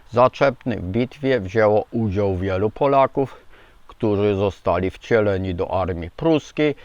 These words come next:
austro-węgierskiej, także po stronie rosyjskiej też na pewno byli, zapewnie, y, zapewnie też rosyjskiej, tam, y, wiedziałem. Wielu Polaków znajdowało się w szeregach drugiej pr-, pruskiej dywizji gwardii,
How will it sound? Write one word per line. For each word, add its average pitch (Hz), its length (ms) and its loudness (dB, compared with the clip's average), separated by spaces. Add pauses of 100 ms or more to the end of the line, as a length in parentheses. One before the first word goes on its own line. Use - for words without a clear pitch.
(160)
austro-węgierskiej, 120 1300 0
także 101 340 0
po 92 180 0
stronie 92 440 -2
rosyjskiej 85 560 -4
też 143 260 0
na 107 140 -2
pewno 90 340 -2
byli, 85 300 -4 (220)
zapewnie, 101 720 0 (680)
y, 113 60 -12
zapewnie 107 580 0
też 90 440 -6
rosyjskiej, 110 720 0
tam, 95 200 2 (360)
y, 101 120 2
wiedziałem. 113 540 2 (360)
Wielu 139 380 2
Polaków 104 520 0
znajdowało 92 640 -2
się 87 180 -8
w - 40 -14
szeregach 107 580 0
drugiej 139 400 0
pr-, 110 220 -4
pruskiej 117 580 -2
dywizji 95 500 -2
gwardii, 98 540 0